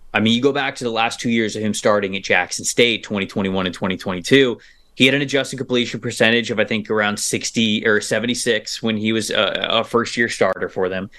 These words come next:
And then it was in the eighties last year. Well, now it's eighty-three percent of an adjusted pl-, completion percentage. So that is incredibly high. That's an incredibly high number. And it speaks to the timing, the accuracy, how well he's able to go through his progressions, where he knows his receivers are going to be, obviously the ball placement.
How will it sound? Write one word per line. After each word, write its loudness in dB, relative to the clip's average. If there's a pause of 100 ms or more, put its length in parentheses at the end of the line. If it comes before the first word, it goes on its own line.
(280)
And 6
then 4
it -2
was 0
in -2
the -2
eighties 0
last 0
year. -6
Well, 0
now 4
it's -2
eighty-three 0
percent -2
of -2
an -2
adjusted 0
pl-, -10 (100)
completion -2
percentage. -4
So 4 (220)
that 6
is 0
incredibly 0
high. 0
That's -4
an -2
incredibly 0
high 0
number. 0
And 0
it -4
speaks -4
to 0 (260)
the 4
timing, 2
the -4
accuracy, 0 (180)
how 4
well 2
he's -4
able 0
to -2
go 2
through -4
his -2
progressions, 0
where 2
he -6
knows 0
his -8
receivers 0
are -2
going 0
to 2
be, 2
obviously 0
the -2
ball 4
placement. -2